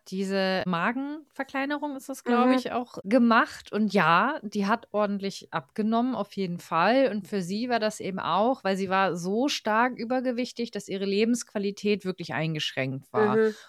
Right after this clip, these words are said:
Speaker 1: Und sie hat eben auch alles versucht. Und das war für sie dann auch in dem Sinne die letzte Instanz, da
Speaker 2: Mhm.
Speaker 1: was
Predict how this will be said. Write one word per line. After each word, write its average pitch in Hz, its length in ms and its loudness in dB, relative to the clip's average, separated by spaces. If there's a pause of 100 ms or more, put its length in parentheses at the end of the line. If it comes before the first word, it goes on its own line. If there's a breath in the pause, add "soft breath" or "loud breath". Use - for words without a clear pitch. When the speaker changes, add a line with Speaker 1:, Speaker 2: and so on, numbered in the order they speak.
Speaker 1:
Und 180 180 -4
sie 202 160 0
hat 226 180 0
eben 185 220 0
auch 214 300 2
alles 185 340 -4
versucht. 180 560 -4
Und 190 100 -6
das 185 160 -4
war 208 200 6
für 190 160 -4
sie 202 160 0
dann 226 160 0
auch 202 200 -4
in 202 120 -2
dem 202 200 4
Sinne 202 200 4
die 180 120 -2
letzte 185 420 0
Instanz, 143 760 -4
da 214 160 2
Speaker 2:
Mhm. 226 300 2
Speaker 1:
was - 20 -20